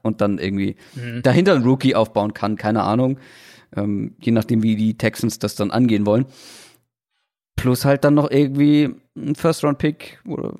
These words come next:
Speaker 1: für die nächsten Jahre oder hohe Picks
Speaker 2: Mhm.
Speaker 1: in den nächsten Jahren.
Speaker 2: Ja, ja.
Speaker 1: Also die haben schon, die haben schon das Kapital und ich glaube auch ein Owner, der ist halt, der so, der ist flashy mag, der auch gerne so einen
Speaker 2: Mhm.
Speaker 1: Knall zünden würde. Das, ich halte das nicht für ausgeschlossen, dass
Speaker 2: Und,
Speaker 1: die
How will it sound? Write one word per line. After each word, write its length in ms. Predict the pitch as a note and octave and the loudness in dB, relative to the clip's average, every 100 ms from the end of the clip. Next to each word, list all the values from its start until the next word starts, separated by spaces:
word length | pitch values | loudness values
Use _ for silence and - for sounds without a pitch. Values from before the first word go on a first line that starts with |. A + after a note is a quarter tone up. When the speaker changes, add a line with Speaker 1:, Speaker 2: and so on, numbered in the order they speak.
| - | -16
Speaker 1:
für 180 | - D3+ | -6 0
die 80 | D3+ | 2
nächsten 320 | F3 - C3 | 2 0 0
Jahre 180 | G#2+ G#2 | 0 0
oder 220 | G#2 G#2 | 0 0
hohe 140 | C3 | -2
Picks 280 | C3 C3+ C3 | 0 -2 -2
Speaker 2:
Mhm. 40 | C3+ | 0
Speaker 1:
in 60 | |
den 120 | C3+ C#3 | 2 2
nächsten 300 | E3+ - A2 | 0 -2 -2
Jahren. 220 | G#2 A2+ | -2 -2
Speaker 2:
Ja, 60 | C#3 C3+ | -6 -8
ja. 20 | - _ - | -10 _ -4
Speaker 1:
Also 160 | E3+ | -2
die 140 | E3+ G3 | 2 2
haben 160 | C4+ | 2
schon, 380 | D#4+ C4 A#3+ A#3+ - _ _ _ | 2 2 2 0 -4 _ _ _
die 60 | F3 | -2
haben 100 | A3 | 0
schon 80 | B3+ | -2
das 140 | G#3+ | -2
Kapital 440 | A3 G3 F3+ F#3+ B3+ | -2 -2 0 2 2
und 80 | |
ich 100 | G#3 | 0
glaube 200 | - F#3+ | 0 0
auch 100 | G#3 | 0
ein 140 | F#3+ - - | -2 -4 -2
Owner, 400 | E3+ A#3 G3+ C#3 | 0 0 0 0
der 340 | D3 D3+ D#3 | 2 2 0
ist 160 | D3+ E3+ | 0 0
halt, 440 | D#3 D3 - - | 0 0 -8 -6
der 100 | C#3+ | -4
so, 280 | C#3+ C#3+ C#3 | -2 -2 -2
der 320 | C#3 - - | -4 -8 -6
ist 120 | D3+ - | -8 -2
flashy 420 | C#3 D#3+ - B2 | 2 2 2 0
mag, 480 | A2 G#2+ C3 - - | 0 0 0 -4 -2
der 320 | A#2+ A#2+ A2 | 0 2 0
auch 140 | A#2+ - | -2 -2
gerne 400 | C3 B2+ B2+ B2 | 0 0 0 0
so 60 | |
einen 100 | B2 | -4
Speaker 2:
Mhm. 40 | A#2+ | -4
Speaker 1:
Knall 520 | C#3 B2+ C3 C3+ C3+ _ | -2 0 2 0 -4 _
zünden 680 | - - G#3 - A2+ A2+ G#2 | -10 -2 -2 -2 -2 -2 0
würde. 360 | A2+ G#2+ C3 E3+ - - _ _ _ | 0 2 0 -2 -10 -20 _ _ _
Das, 180 | - - | -14 -14
ich 340 | - C#4+ - B3+ | -12 -12 -10 -8
halte 160 | D4+ | -6
das 160 | C#4+ - | -6 -6
nicht 160 | F#4+ | -6
für 120 | - F#4 | -4 -4
ausgeschlossen, 600 | F#4 G4+ - A4 - F4 | -4 -4 -4 -6 -6 -8
dass 140 | C#4 | -2
Speaker 2:
Und, 60 | |
Speaker 1:
die 40 | E3 | -2